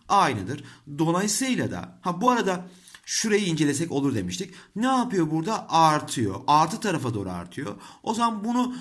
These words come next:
e, buna da tepki nasıl gösterecek? Eksi tarafa gösterecek. Öyleyse eksiye çizeceğiz. Ve buradaki açı ile buradaki açı eşit olduğu için ikisinde de, yani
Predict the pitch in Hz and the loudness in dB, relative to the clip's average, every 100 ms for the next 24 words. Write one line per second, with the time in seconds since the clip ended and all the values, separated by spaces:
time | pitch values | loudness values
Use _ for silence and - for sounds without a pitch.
0 | - - 180 175 170 170 165 160 180 233 | -14 -6 0 2 2 0 -2 -2 -2 -2
1 | 226 214 185 175 170 123 117 113 147 240 | -2 -2 -4 -2 -4 -2 -4 -4 -6 -4
2 | 226 - 214 170 113 98 92 92 87 92 | -4 -2 -2 -2 -4 -4 -8 -8 -14 -10
3 | 95 - - - - 226 185 180 123 123 | -10 -10 -16 -12 -4 -2 -2 -2 -4 -2
4 | 151 175 208 214 226 220 - - - 208 | -2 -2 -4 -2 -4 -6 -14 -16 -8 -4
5 | 254 247 247 208 160 143 147 185 180 139 | 0 0 0 -2 -2 -2 -4 -4 -2 -4
6 | 123 - 139 175 143 139 233 - - - | -4 -6 -6 -4 -4 -4 -6 -8 -16 -20
7 | - - 196 - 202 247 240 233 170 147 | -20 -10 -8 -4 -2 0 0 0 2 2
8 | 120 | 0